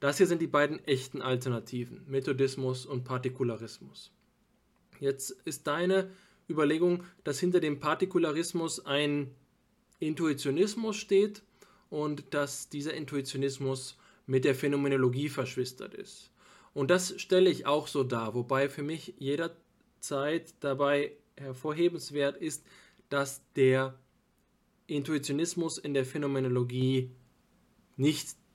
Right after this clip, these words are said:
der allgemeine Intuitionismus ist.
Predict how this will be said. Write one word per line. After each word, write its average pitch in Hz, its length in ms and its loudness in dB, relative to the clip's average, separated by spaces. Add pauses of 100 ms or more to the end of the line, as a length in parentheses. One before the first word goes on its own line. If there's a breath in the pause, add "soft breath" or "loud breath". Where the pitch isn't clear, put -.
(120)
der 127 440 8 (380)
allgemeine 131 640 6
Intuitionismus 127 880 0
ist. - 340 -14